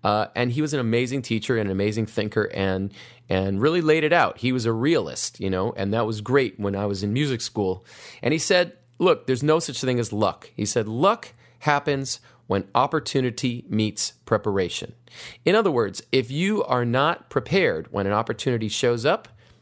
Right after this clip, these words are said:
you ain't gonna get lucky. You're not gonna be lucky. You're not gonna succeed, right?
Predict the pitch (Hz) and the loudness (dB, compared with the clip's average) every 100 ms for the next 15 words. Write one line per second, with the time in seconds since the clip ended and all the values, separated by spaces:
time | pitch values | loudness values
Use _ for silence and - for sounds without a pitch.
0 | _ _ _ - 90 104 113 110 123 120 | _ _ _ -6 0 2 2 0 -2 0
1 | 135 120 135 - 71 90 95 113 92 113 | 0 0 -2 -2 -4 -2 0 0 0 2
2 | 113 - 78 85 85 - 92 - - - | 2 0 -4 -4 -6 -6 -6 -4 -4 -2
3 | 143 104 69 - _ _ _ - 113 180 | 0 0 -4 -14 _ _ _ 0 2 2
4 | - | -2